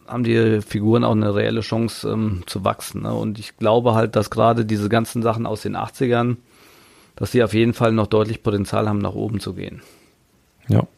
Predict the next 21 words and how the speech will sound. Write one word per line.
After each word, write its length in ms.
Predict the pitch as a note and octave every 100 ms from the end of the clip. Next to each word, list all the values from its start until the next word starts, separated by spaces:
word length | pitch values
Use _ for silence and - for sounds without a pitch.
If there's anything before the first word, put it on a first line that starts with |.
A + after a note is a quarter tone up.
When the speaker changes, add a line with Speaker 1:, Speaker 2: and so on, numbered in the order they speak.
| _ - _ _ _ _ _ _ _
Speaker 1:
Ne, 340 | - A2 A2 A2+
die, 360 | G#2+ G#2+ G#2+
die, 260 | G2 G#2+ G2 - -
wie 80 | -
gesagt, 400 | G2+ G2+ G2+ -
wir 100 | A2+
besprechen 380 | G#2+ G#2+ - A2+
jetzt 200 | A#2 -
nicht, 340 | G2+ - -
nicht 160 | G#2+ F#2+
jede 180 | B2 C#3
Figur 320 | C#3 C3 C3
durch. 240 | C3 C3
Dann 340 | - A2+ A2 A2
haben 140 | A#2
sie 80 | A2
einen 200 | G#2 G2+
Bane 200 | A2 C3
rausgebracht, 800 | C#3+ C#3+ - C3+ C3+ C3+ - -
zum 140 | -
Beispiel. 500 | B2 B2 - C3 B2+